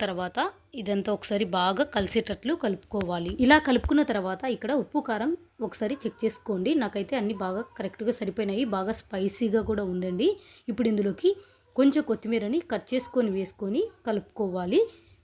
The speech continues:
మంట హై ఫ్లేమ్లోనే పెట్టుకొని కుక్కర్కి మూత విజిల్ పెట్టేసుకొని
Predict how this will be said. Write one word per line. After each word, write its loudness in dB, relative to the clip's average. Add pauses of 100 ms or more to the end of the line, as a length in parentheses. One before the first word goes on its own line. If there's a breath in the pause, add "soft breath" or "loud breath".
(160)
మంట 2 (220)
హై 0
ఫ్లేమ్లోనే 2
పెట్టుకొని -2 (200)
కుక్కర్కి 2 (100)
మూత -2 (200)
విజిల్ 0
పెట్టేసుకొని -4